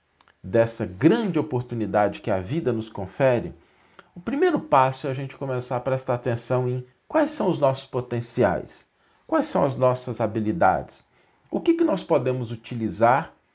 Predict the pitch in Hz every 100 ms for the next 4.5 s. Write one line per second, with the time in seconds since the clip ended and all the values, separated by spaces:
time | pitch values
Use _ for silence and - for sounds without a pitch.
0 | _ _ 139 135 - 110 101 92 76 87
1 | 64 - _ _ _ _ _ _ - -
2 | - 156 - - - 170 160 151 151 151
3 | - 120 120 120 120 - 113 113 - 110
4 | 82 - - -